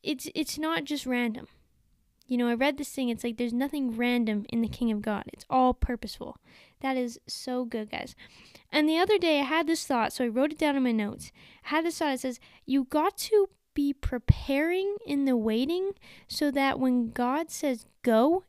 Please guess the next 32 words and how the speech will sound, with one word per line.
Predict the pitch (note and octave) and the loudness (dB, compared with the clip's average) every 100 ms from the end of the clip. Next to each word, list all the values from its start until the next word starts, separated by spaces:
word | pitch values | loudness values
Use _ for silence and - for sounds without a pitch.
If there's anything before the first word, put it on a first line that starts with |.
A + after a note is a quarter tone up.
| - | -4
you're | C4 | -2
ready | A#3+ B3+ C4 | 0 0 2
to | B3 | 2
move | A#3 A3+ A3+ - | 2 2 0 -2
and | A#3 A3 | -4 -2
go | A3 G#3+ | -2 -4
to | G#3+ | -6
where | G#3+ | -6
he's | G#3+ - | -8 -10
calling." | - - - A3+ - - - - - | -12 -10 -12 -14 -16 -20 -20 -20 -2
You | D4 | 2
know, | C#4+ | 4
this | C#4 B3 | 2 -2
waiting, | A#3 C4+ E4 D4+ B3+ | 2 4 4 4 0
like | A#3+ B3 | 0 -2
I | |
said, | A3+ D#4 | -2 0
it's | C4 C#4 | 0 -2
not | C#4 C4 | -6 -6
just | C4+ | -4
like | C#4+ B3 | -4 -4
you're | - | -8
sitting | - D#4 D4 | -4 -2 0
on | C#4+ | 0
the | B3 | 0
couch | - D4 - | 0 -2 0
eating | C#4+ C4+ | -4 -2
a | A#3+ | -2
bag | C4+ B3+ | -2 -2
of | A3 | -4
chips, | E4+ D4 - | -2 -2 -4
guys. | A#3+ A3+ A#3 | -2 -2 -4